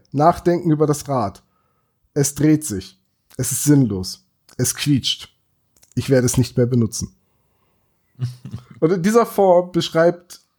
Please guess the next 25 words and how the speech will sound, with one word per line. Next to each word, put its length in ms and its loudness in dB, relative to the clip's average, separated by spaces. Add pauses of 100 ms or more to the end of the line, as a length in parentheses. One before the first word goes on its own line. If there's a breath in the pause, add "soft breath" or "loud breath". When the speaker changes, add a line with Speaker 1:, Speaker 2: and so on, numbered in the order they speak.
Speaker 1:
Edward 340 0
halt 180 0
seine 240 2
komplette 460 -2
Sicht 380 -2
aufs 220 -4
Leben 580 0
und 560 -2
wie 220 0
er 160 2
andere 340 0
Hamster 400 -2
sieht. 380 -6
Und, 380 -8 (520 soft breath)
äh, 240 2
es 140 0
ist 180 -2
nicht 140 0
sonderlich 420 2
lang, 240 0
also 200 -2
es 100 -10
sind 160 -4
gerade 300 0
mal 520 -4